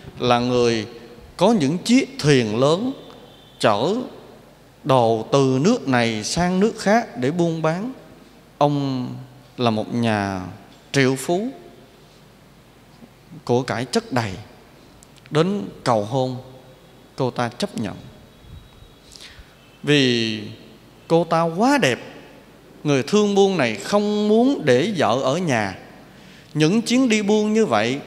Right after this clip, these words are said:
kéo dài thời gian có thể vài tháng. Để vợ ở nhà sợ chứ, nó đẹp quá mà khác nó rinh sao. Lúc nào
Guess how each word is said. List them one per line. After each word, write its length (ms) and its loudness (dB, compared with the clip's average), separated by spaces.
kéo 420 4
dài 340 4
thời 220 0
gian 320 0
có 120 -2
thể 220 0
vài 300 2
tháng. 320 0
Để 240 0
vợ 220 0
ở 60 -2
nhà 300 -2
sợ 400 -4
chứ, 120 -6
nó 100 -4
đẹp 300 -2
quá 260 -2
mà 280 -4
khác 260 -6
nó 140 -2
rinh 300 -2
sao. 280 -6
Lúc 240 -2
nào 420 0